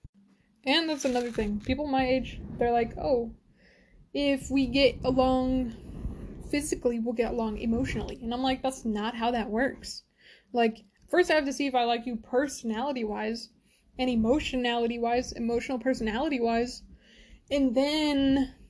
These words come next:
I will decide whether or not I like you physically. 'Cause if I don't like you emotionally,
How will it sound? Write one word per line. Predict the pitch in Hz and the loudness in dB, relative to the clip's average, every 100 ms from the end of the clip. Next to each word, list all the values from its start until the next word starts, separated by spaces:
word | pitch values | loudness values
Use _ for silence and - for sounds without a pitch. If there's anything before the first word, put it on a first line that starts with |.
| _ - - | _ -20 -2
I | 262 | 2
will | 262 | 2
decide | 226 - 254 269 240 226 | 0 -6 -6 -2 -2 -2
whether | 233 240 | -2 -2
or | 240 | -2
not | 240 269 247 - | -2 -2 -4 -4
I | 240 | -2
like | 247 233 | -2 -2
you | 220 | -6
physically. | - 269 262 139 117 - - _ _ _ _ _ - - _ _ _ _ | -4 -4 -4 -4 -8 -12 -20 _ _ _ _ _ -20 -20 _ _ _ _
'Cause | - 262 | 2 2
if | 247 | 4
I | 269 | 2
don't | 330 | 2
like | 285 269 | -2 0
you | 254 | 0
emotionally, | 220 254 277 254 240 247 226 | 2 0 0 -2 -2 -2 -6